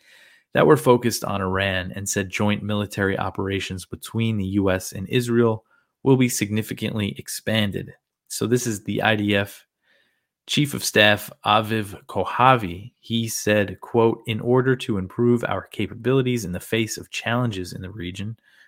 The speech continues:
joint activity with the U S Central Command will be significantly expanded in the near future," end quote.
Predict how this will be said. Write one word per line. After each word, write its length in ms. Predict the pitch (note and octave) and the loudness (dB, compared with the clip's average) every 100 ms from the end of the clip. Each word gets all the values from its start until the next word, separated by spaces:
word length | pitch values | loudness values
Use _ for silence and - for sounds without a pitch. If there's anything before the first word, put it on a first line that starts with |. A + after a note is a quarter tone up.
| _ - | _ -6
joint 360 | C3 C#3+ C#3 | 0 0 0
activity 520 | A#2 - - A#2+ A#2+ G#2 | -4 -4 -2 0 0 -2
with 140 | F#2+ | -4
the 120 | G#2 | -4
U 180 | G2+ G#2 | 0 0
S 160 | F#2+ - | 0 -2
Central 360 | G#2 G#2 G2 | -4 -4 -8
Command 500 | - F#2 F2 F2+ F#2 _ _ - _ _ | -8 -6 -6 -6 -10 _ _ -20 _ _
will 220 | G#2+ A#2 | 2 4
be 200 | G#2 G2+ | 4 2
significantly 880 | G2+ - G2 G#2+ A#2+ G#2 G2+ G2 F#2 | 0 -2 -2 -4 -2 -2 -2 -2 -6
expanded 560 | - - F#2+ F#2+ F#2 F#2+ | -6 -6 -4 -2 -4 -4
in 200 | F#2 F#2 | -6 -6
the 60 | |
near 300 | F#2 F#2 F#2 | -8 -8 -8
future," 560 | - G#2 G#2 - - - | -6 0 0 -2 -8 -8
end 180 | G2 F#2 | -8 -8
quote. 380 | - G2 E2 - | -2 0 0 -2